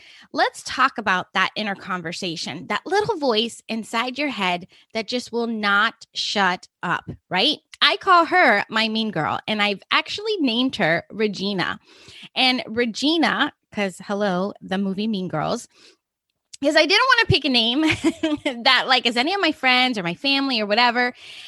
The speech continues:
And, um, 'cause I didn't want that to, like, correlate in any way or carry over subconsciously. You know how those things go.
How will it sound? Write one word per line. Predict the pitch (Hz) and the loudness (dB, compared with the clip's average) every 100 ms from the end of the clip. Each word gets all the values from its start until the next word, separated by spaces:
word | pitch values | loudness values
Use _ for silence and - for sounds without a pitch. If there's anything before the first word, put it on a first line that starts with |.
| - | -8
And, | - 196 247 247 247 - | 2 4 6 4 2 0
um, | 233 220 214 214 202 - | 2 2 0 -2 -10 -10
'cause | 269 | -4
I | 294 | -2
didn't | 339 | -2
want | 311 294 269 | 0 -2 0
that | 254 - - | 0 -2 -6
to, | 226 | -4
like, | 220 | -4
correlate | - - 233 240 233 226 | -6 -4 -2 -2 -2 -4
in | 214 | -4
any | 202 208 | -4 -6
way | 202 196 202 | -2 0 0
or | 170 | -2
carry | 147 - 190 185 | -6 -6 -4 -4
over | 175 170 180 | -4 -6 -8
subconsciously. | 175 - 190 170 - 175 175 165 - _ | -8 -10 -8 -8 -8 -10 -8 -10 -12 _
You | 254 | -8
know | 175 | -6
how | 147 160 | -6 -8
those | 170 165 | -8 -8
things | 185 160 | -10 -8
go. | 180 160 | -2 -2